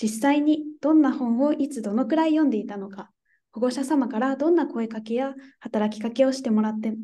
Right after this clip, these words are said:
してもらっていたのか、また現在の読書は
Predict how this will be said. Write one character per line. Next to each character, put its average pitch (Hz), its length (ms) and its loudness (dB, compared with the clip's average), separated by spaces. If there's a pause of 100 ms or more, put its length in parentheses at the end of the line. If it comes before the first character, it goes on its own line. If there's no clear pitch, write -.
(160)
し - 100 -18
て 247 80 -6
も 226 120 2
ら 226 80 2
っ 226 80 -4
て 226 80 -2
い 220 100 -2
た 254 100 -2
の 226 140 -4
か、 - 180 -10 (440)
ま 220 100 -8
た 220 120 -2
現 285 220 6
在 320 160 4
の 208 100 2
読 233 200 -2
書 208 160 -4
は 196 240 -6